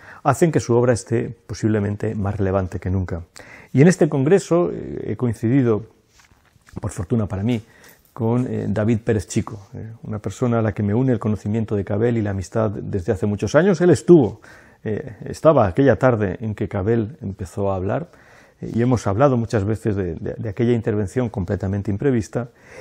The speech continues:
y es a él, a David Pérez Chico, a quien debemos la traducción del último volumen de Cabel al español. Como lo ha traducido de una manera muy peculiar, quiero decir, Pérez Chico, esta nueva y aún inaccesible América, conferencias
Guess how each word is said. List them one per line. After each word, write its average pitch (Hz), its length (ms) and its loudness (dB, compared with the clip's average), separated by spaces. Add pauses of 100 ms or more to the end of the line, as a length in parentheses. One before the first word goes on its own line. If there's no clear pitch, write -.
(140)
y 165 100 10
es 170 140 8
a 160 100 10
él, 190 220 6
a 120 80 -4
David 120 240 2
Pérez 120 260 -2
Chico, 135 240 0
a 127 60 4
quien 113 240 4
debemos 135 460 6
la 131 260 0
traducción 131 720 -2
del 113 100 0
último 123 320 2
volumen 113 440 2 (460)
de 107 480 2
Cabel 98 520 -2
al 101 100 -4
español. 110 520 2 (420)
Como 123 180 2
lo 143 80 10
ha 175 60 12
traducido 139 720 10 (560)
de 120 80 0
una 131 120 0
manera 117 220 4
muy 110 160 4
peculiar, 120 480 4
quiero 120 200 4
decir, 110 360 2
Pérez 113 240 4
Chico, 135 480 -2
esta 147 300 4
nueva 147 420 2
y 117 80 0
aún 135 260 6
inaccesible 117 640 2
América, 139 520 4
conferencias 123 760 -2